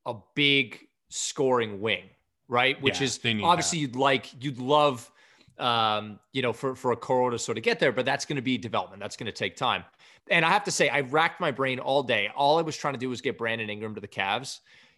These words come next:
Speaker 1: And I just
Speaker 2: I, I
Speaker 1: didn't
Speaker 2: wanted that this offseason, especially if they wouldn't pay him. I'm like, "Sign and trade, sign and trade, get Kevin Love there, uh, th-, throw some picks, uh, like,
Speaker 1: Yes.
Speaker 2: do whatever it takes." Sadly,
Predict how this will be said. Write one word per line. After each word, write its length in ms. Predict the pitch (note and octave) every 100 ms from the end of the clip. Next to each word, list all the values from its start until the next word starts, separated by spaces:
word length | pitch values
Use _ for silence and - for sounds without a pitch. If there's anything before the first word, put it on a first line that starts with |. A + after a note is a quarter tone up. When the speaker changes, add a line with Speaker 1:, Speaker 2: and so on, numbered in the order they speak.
| _ -
Speaker 1:
And 460 | D3 C#3+ C3+ C3+ _ _
I 140 | C#3+
just 180 | D3 A2+
Speaker 2:
I, 140 | C#3 C3+
I 120 | C3
Speaker 1:
didn't 120 | B2+
Speaker 2:
wanted 220 | B2 A#2+
that 200 | A2 G#2
this 180 | A2+ G#2
offseason, 540 | G#2 F#2+ - G2 G2+ G2
especially 420 | - A2+ G#2 G#2+
if 80 | -
they 80 | G2
wouldn't 240 | G2 F#2
pay 160 | G#2+ G#2
him. 140 | A2+
I'm 80 | G#2+
like, 180 | G2 -
"Sign 300 | - C3 B2+
and 100 | A#2
trade, 320 | - G2 F2
sign 220 | B2+ C3
and 100 | C3
trade, 260 | B2+ A#2 A2
get 180 | C3+ C3
Kevin 280 | C3+ A#2+
Love 320 | A2 A2 A2 -
there, 300 | A2 A2 A2 - -
uh, 220 | G#2 F#2
th-, 280 | F#2 - C3+
throw 260 | C3+ B2+ B2
some 200 | C3 A2
picks, 560 | - B2 A#2 - - C#3+
uh, 240 | G#2 G2
like, 180 | G2+ G2+ A2 B2
Speaker 1:
Yes. 380 | C3+ B2 B2 D3
Speaker 2:
do 100 | D3+
whatever 400 | C#3 B2+ B2 A2
it 100 | -
takes." 380 | C3 B2+ - - - - _ _ _ _ _
Sadly, 600 | - A2+ A2+ G#2+ G#2+ G2+